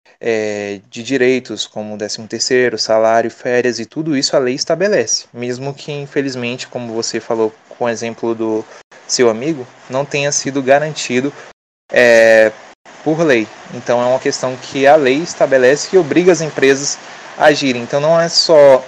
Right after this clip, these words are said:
a questão de inclusão como uma questão que vai servir pra melhorar a imagem da empresa.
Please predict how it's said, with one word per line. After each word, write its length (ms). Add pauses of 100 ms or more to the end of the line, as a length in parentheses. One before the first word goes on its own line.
(160)
a 120
questão 420
de 140
inclusão 640 (840)
como 640
uma 220
questão 800 (920)
que 160
vai 360
servir 960
pra 760
melhorar 320
a 60
imagem 340
da 80
empresa. 500